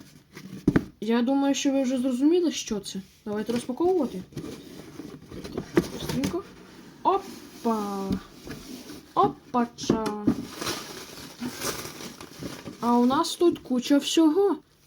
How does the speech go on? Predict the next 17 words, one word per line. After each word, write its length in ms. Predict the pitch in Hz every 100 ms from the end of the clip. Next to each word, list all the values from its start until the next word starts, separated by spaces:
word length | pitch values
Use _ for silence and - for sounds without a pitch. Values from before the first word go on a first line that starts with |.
| _ _ -
Перше, 340 | 285 285 302
що 220 | - 269
ми 140 | 254 247
візьмемо, 480 | 254 269 359 370 339
це 460 | - 285 311 339 - - - - - - - - - -
ось 280 | 247 233 -
такий 340 | 226 - 294
от 240 | 285 269
набір. 360 | 240 226 214 196 - - _ _ - - - - - - - -
Тут 80 | 262
у 40 |
нас 200 | 233 -
корм 460 | - 254 277 311 339 - _ _ _ -
зерновий, 760 | 233 269 269 269 233 220 240 _ _
корм 340 | - 269 240 226
білковий. 640 | 240 240 240 214 208 240 - - - - - - - - - - - - - - -
Бачите? 340 | - -